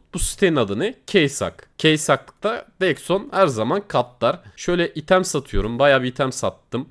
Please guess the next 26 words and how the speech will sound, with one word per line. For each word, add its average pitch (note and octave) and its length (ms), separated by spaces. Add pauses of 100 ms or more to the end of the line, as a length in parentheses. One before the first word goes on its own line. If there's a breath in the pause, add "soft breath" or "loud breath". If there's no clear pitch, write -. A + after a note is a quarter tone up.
Bunlarla E3+ 460
arkadaşlar A2 580 (100)
girip D3+ 360
bir - 40
şey A#2+ 180
yapacağım F2+ 420
şimdi. D#2 400
Hatta - 300
şurada F3 360
da B2+ 180
bonusumuz D3+ 540
varsa D#3 420
bonusumuzu C3+ 560
da A#2+ 60
alalım. G#2 460
O B2+ 240
güzel B2 300
iki - 220
yüz - 120
kırk - 280
dolar F#2+ 300
verdi. E2 420 (100)
Bunu D3+ 160
satalım. F3+ 600 (200)
Güzel. G2 400
Şimdi B2 460